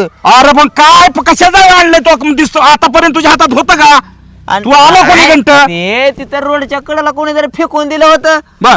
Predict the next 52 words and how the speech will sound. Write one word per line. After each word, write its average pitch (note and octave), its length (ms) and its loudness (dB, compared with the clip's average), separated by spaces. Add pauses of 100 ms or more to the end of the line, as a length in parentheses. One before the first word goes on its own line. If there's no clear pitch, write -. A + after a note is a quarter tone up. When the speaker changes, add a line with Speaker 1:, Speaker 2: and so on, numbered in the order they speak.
(140)
Speaker 2:
आ, - 80 -6
म्हटलं F4 260 -2
जा, E4+ 280 0
जा, D#4 160 -2
जा, D#4+ 180 0
जावं D#4 380 0
खाद्यावर D4 280 0
टाकून, C#4 280 0
म्हटलं C#4 220 -4
होईल C4+ 200 2
Speaker 1:
बघू. C#4 120 2
Speaker 2:
आपल्या C4 160 -2
सासऱ्याचा A#3+ 500 -2
कांदा A#3+ 280 -2
हे G#3 100 -2
भिजवायला. E3+ 560 -2
Speaker 1:
कांदा G#3 260 0
भिजवाय? G3 320 2 (240)
अरे G#3 220 0
नालाय A#3 360 2
काय A#3+ 140 0
खोरं B3+ 320 2
माझंच B3+ 360 0
आहे C#4 100 -2
की C4 100 -8
तुला C4+ 220 -4
काय C4 240 0
अकली C4+ 220 -4
बिकलीचा C4 380 -2
भाग B3 200 0
आहे C#4 120 0
का C4+ 60 -2
नाही? C#4+ 200 -2 (100)
तुला C#4+ 160 0
काय D4 160 2
गावतंय C#4 400 0
का D#4 80 0
नाही? E4+ 140 2
कुणाचं E4+ 320 0
काय C#4 180 2
चोर C4 220 0
आहे? G3 80 2 (220)
माझंच C#4 380 2
बरं F4+ 220 2
गावतंय C#4 300 0
तुला. B3+ 240 0 (680)
परवा D4+ 260 2
दिवशी D#4 220 0
आला D#4+ 200 2
तू D#4 120 -2
काय D#4+ 200 0
केलंच? D#4+ 340 -2